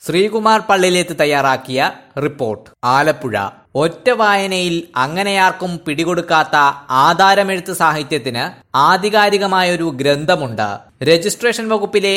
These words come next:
ഉദ്യോഗസ്ഥനുമായിരുന്ന കായംകുളം സ്വദേശി കോഴിശ്ശേരി മാധവൻ പിള്ള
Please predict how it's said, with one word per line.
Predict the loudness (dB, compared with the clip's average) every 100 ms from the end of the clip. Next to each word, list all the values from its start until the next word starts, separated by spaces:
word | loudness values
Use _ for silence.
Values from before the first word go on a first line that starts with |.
| -4
ഉദ്യോഗസ്ഥനുമായിരുന്ന | -10 -2 0 0 -2 -6 -4 0 2 0 0 0 0 -2 -14 -2
കായംകുളം | 2 2 0 0 -2 -2
സ്വദേശി | -4 -4 -4 -4 -6 -8
കോഴിശ്ശേരി | -2 2 2 0 2 2 2
മാധവൻ | 2 2 0 -2
പിള്ള | -2 4